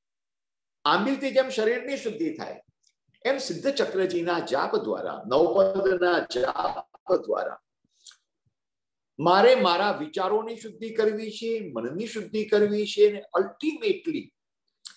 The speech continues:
મારે એ પરમ તત્વની ઉર્જા જે છે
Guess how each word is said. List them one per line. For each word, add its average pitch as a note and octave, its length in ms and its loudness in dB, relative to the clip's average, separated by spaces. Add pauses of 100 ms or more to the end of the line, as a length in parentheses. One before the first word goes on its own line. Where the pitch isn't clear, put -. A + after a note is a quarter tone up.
(240)
મારે E3 460 6
એ G3 320 4
પરમ B3+ 300 2
તત્વની E3+ 680 -6
ઉર્જા D3 400 -2
જે C#3 260 -6
છે - 360 -10